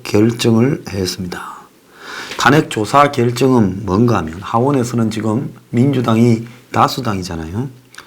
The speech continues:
트럼프가 탄핵돼야 하는지에 대해 우크라이나 문제로 하원 차원의 지금 공식 조사를 지금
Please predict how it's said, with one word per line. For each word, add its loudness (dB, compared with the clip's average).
트럼프가 6
탄핵돼야 4
하는지에 4
대해 -2
우크라이나 -2
문제로 -6
하원 4
차원의 -2
지금 0
공식 2
조사를 2
지금 0